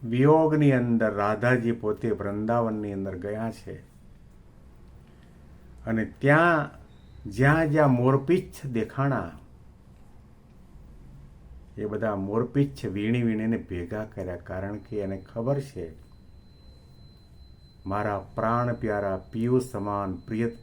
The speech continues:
પ્રિયતમ એવા કૃષ્ણ ભગવાનને મોરપીંછ વધારે વાલું છે.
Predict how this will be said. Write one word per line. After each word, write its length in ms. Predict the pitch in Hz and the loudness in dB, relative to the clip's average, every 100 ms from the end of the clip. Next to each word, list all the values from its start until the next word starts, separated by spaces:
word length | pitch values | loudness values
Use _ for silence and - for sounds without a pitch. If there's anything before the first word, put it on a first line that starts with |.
| - | 0
પ્રિયતમ 480 | 131 151 151 131 110 | 2 2 2 -2 0
એવા 260 | 101 98 | -2 -4
કૃષ્ણ 420 | 95 117 - - | -6 -10 -10 -12
ભગવાનને 600 | 95 95 104 123 143 156 147 | -6 -2 0 2 4 4 4
મોરપીંછ 640 | 123 120 127 151 147 117 | 2 2 0 -2 -4 -4
વધારે 380 | 101 104 117 113 | -2 0 0 0
વાલું 400 | 95 98 131 135 | -2 -2 -4 -6
છે. 200 | - | -14